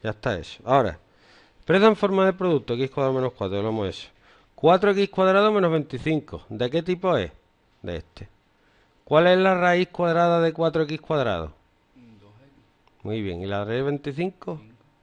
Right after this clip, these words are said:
Speaker 1: Entonces esto es dos X más cinco por dos X menos cinco. X cuadrado más dieciséis más ocho X.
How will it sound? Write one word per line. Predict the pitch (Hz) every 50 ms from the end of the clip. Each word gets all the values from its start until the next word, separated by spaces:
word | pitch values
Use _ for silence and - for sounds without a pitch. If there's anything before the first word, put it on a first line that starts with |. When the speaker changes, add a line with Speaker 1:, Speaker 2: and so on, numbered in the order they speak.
| _ _ _ _ _ _ -
Speaker 1:
Entonces | 107 95 98 - 107 104 107 101
esto | 107 - - 101 87
es | 85 _ _ _ -
dos | 107 107 110 117 123
X | 120 120 117
más | 120 123 127 120 -
cinco | - 165 175 170 160 _ - - 180 214 233 _ _ _ _ _ _ _ _ _ _ _ _ _ _ _ _ _ _ _ _ _ _ _ -
por | 110 107 104
dos | 101 107 110 110
X | 107 107 104
menos | 101 104 104 104 101 98 -
cinco. | - 87 82 - _ _ _ _ _ _ _ _ _ _ _ _ _ _ _ _ _ _ _ _ _ _ _ _ _ _ _ _ _ _ _ _ _ _ _ _ _ _ - - - - - - - - - - - - _ _ _ _ - - - - - - - - - - - - - _ _ _ _ _ _ _ _ _ _ _ _ _ _ _ _ _ _ _ _ _ _ _ _ _ _ _ _ _ _ _ - -
X | - 156 156 160 170 156
cuadrado | - - 165 160 147 131 113 104 98 98
más | 101 104 113 120 110
dieciséis | 110 113 110 110 107 101 - - 139 156 180 208 233 233 -
más | 147 139 135 120
ocho | 127 131 - - 139 131 -
X. | 95 - - - - -